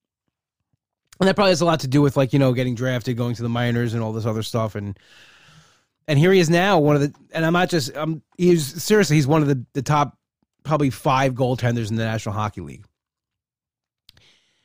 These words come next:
And his dad hasn't seen him play in ten years. So they, he finally, Saturday, his dad got to see him play hockey. And immediately, I thought when I read that, I went like a flashback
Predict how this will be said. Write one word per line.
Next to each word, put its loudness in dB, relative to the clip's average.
And -2
his 2
dad 0
hasn't 0
seen 0
him 2
play -4
in 2
ten 0
years. 0
So -10
they, -4
he -8
finally, 2
Saturday, -2
his -8
dad -4
got -4
to -10
see -6
him -4
play -2
hockey. -2
And 0
immediately, 4
I -2
thought -2
when 0
I 0
read 0
that, -2
I -4
went -2
like -8
a -8
flashback -2